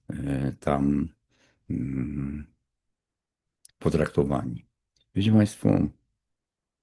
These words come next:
do tej pory, e, mamy tylko zarzuty dla,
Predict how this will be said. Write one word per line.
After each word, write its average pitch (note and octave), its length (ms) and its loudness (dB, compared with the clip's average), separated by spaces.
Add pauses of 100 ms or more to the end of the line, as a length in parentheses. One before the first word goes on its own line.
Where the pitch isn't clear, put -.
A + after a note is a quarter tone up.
(360)
do - 160 -2
tej A2 200 6
pory, D2+ 520 4 (640)
e, E2+ 340 -6 (120)
mamy D2 420 -2
tylko C2+ 420 0 (640)
zarzuty E2 500 0
dla, C#2+ 280 -2